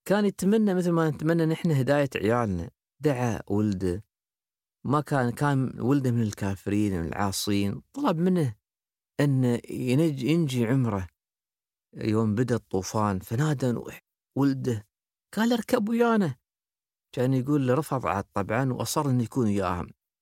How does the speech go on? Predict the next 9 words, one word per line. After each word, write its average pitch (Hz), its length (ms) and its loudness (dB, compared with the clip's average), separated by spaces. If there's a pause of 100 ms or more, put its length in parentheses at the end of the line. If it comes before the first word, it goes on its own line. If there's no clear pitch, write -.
(600)
قال 160 280 0
له: 160 240 0
"أنا 160 160 2
بروح 147 440 -4 (400)
ب-، - 400 -8
بحمي 143 320 0
عمري 170 260 2
من 156 180 2
يبل، 117 360 0